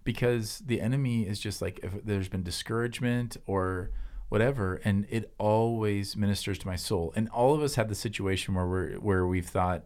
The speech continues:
I mean, most people I'm sure can relate to this. You get up on a Sunday morning and you think, "I don't wanna, I don't wanna go be there with the church family." Whatever reason, whatever the reason is.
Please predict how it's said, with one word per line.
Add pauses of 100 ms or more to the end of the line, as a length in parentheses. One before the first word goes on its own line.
(140)
I
mean,
most
people
I'm
sure
can
relate
to
this. (400)
You
get
up
on
a
Sunday
morning
and
you
think,
"I
don't
wanna, (840)
I
don't
wanna
go
be (240)
there (100)
with
the
church
family." (440)
Whatever
reason,
whatever
the
reason
is.